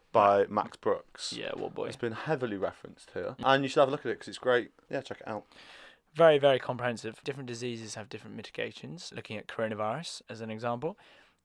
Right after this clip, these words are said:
Speaker 2: So would different zombie outbreaks. So here
Speaker 1: Mm-hmm.
Speaker 2: is us laying the groundwork, as it were. The way I see it, it would be a bit like rabies.
Speaker 1: That's probably, most of them use it as that.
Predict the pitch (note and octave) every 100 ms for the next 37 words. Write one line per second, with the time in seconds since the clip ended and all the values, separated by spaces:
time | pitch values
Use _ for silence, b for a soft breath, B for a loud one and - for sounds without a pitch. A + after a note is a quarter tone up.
0 | _ - - D3+ D3+ D#3 D#3+ D3 D#3 -
1 | D#3 C3+ C#3+ F#3+ D3+ A#2 F#2+ F#2+ E2 -
2 | - G#2+ A2+ B2 C#3+ C3+ C#3 G2 A#2 A#2+
3 | A#2 - C3 B2 A#2+ A#2 A#2 B2 A#2 A2+
4 | G#2+ G#2 A#1+ - - - G#2 - - -
5 | - F#3 G3 G3 F3+ - A2+ G#2 A2 -
6 | - B2 A#2+ C3 B2+ C3+ A#2+ A#2 A2+ A2+
7 | G2+ F#2 D2+ - - - G3 - F3+ D#3
8 | D3 C#3+ D3 D#3 D#3+ C#3+ B2+ A#2 A2+ A#2+
9 | A#2+ G#2 G2+ F#2 F#2+ F2